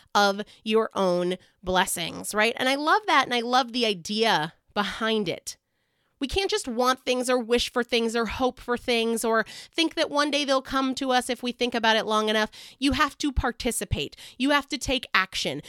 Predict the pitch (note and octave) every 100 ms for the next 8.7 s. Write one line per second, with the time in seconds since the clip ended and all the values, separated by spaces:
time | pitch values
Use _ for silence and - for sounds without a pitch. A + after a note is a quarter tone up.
0 | - C4+ C#4+ C#4 - G#3 A3+ B3 A#3+ G3
1 | D#3 D3+ - C4 A#3+ F#3+ C4+ D4+ E4+ -
2 | - C4 G3+ G3+ A3+ _ _ _ C#4 D4+
3 | E4+ - E4 - F3+ D3 - _ _ _
4 | C#4+ C4+ D4+ B3+ D4+ D4 D#3+ D#3 - -
5 | C#4+ D4 B3+ C4+ - E4 E4+ D#4 D#4 D4+
6 | _ _ C4 B3 B3+ G#3+ A#3 F3+ - C#4
7 | C#4 C#4 C4+ E4+ E4+ D#4+ D4+ D4+ B3+ -
8 | - C4+ B3+ B3 A#3+ G#3+ F#3